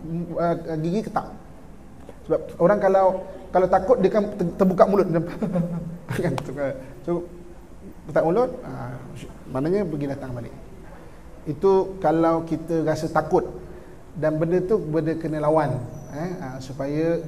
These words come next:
kita jangan ditakrifkan takut kepada makhluk. Kita hanya takut kepada Allah Subhanahu Wa Taala. Dan getaran tu, Nabi sallallahu alaihi wasallam ajar, getaran tu juga menggerunkan benda-benda yang kita tak nampak, yang berniat jahat.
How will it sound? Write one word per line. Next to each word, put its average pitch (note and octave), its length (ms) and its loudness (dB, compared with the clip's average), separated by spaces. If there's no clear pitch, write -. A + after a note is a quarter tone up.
kita D3+ 340 -2
jangan C#3+ 400 -2
ditakrifkan C#3+ 720 -2
takut G3 420 0
kepada D3+ 240 0
makhluk. F3+ 400 4
Kita D3 320 -2
hanya C#3+ 240 -4
takut D3+ 300 0
kepada D3 180 0
Allah C#3 140 -2
Subhanahu C3+ 420 -6
Wa C3+ 80 -4
Taala. C3+ 240 -8
Dan D#3 240 4
getaran G#3 480 10
tu, C4 160 6
Nabi G3 240 6
sallallahu G#3+ 160 6
alaihi G3+ 160 2
wasallam F3+ 160 2
ajar, G#3 200 0
getaran F#3+ 380 4
tu G#3+ 80 0
juga A3 240 2
menggerunkan F#3 680 4
benda-benda D#3+ 480 4
yang E3+ 160 6
kita E3 320 -4
tak - 60 -2
nampak, E3+ 340 4
yang D#3 160 -2
berniat D3+ 320 0
jahat. B2+ 240 0